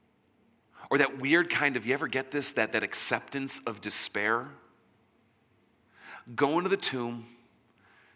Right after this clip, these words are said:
to try to bring just a little honor and a little dignity to their friend, their loved one, their Lord,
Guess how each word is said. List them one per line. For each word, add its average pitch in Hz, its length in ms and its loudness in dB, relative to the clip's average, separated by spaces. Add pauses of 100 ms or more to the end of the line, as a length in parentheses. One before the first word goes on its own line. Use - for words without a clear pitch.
(100)
to - 100 -8
try 156 240 0
to 170 80 4
bring 147 240 0
just 131 160 -6
a 117 80 -4
little 123 280 -2
honor 110 380 -8 (1160)
and 110 100 0
a - 20 -2
little 113 280 -4
dignity 107 640 -4 (1160)
to - 100 -12
their 95 120 -2
friend, 139 640 -6 (1400)
their 104 160 -2
loved 113 360 -4
one, 139 420 -6 (1200)
their 92 140 -8
Lord, 101 480 -10